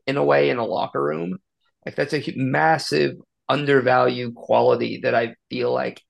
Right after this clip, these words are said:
isn't looked at enough within,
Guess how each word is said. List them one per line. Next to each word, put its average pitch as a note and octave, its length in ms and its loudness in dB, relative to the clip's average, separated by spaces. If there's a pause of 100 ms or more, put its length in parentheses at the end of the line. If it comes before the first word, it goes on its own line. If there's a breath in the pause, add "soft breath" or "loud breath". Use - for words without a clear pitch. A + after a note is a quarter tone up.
(100)
isn't B2+ 380 -6 (100)
looked - 440 -4
at C3 340 0
enough A#2 500 0 (1120)
within, B2 800 0